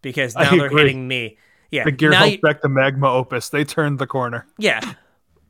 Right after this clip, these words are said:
Speaker 1: But you don't, right, but they're not gonna do that when you have three creatures on the board. They're gonna,
Speaker 2: Right.
Speaker 1: like, Gear back, Hulk back their Magnum Opus and kill three creatures if they can.
Speaker 2: Right.
Speaker 1: So,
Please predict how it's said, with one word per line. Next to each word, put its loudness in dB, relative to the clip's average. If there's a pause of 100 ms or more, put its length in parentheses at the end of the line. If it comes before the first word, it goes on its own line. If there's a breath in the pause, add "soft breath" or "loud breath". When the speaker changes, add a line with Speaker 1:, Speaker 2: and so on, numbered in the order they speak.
(840)
Speaker 1:
But 0
you -6
don't, -2 (760)
right, -2
but -4
they're 2
not 0
gonna -4
do -8
that -2
when -10
you -8
have -8
three -12
creatures -12
on -10
the -16
board. -18 (600)
They're -6
gonna, -2
Speaker 2:
Right. -6
Speaker 1:
like, -18
Gear 0
back, -2
Hulk -6
back -4
their -8
Magnum -6
Opus -10
and -14
kill -10
three -14
creatures -16 (180)
if -20
they -12
can. -20
Speaker 2:
Right. -18 (1600)
Speaker 1:
So, -16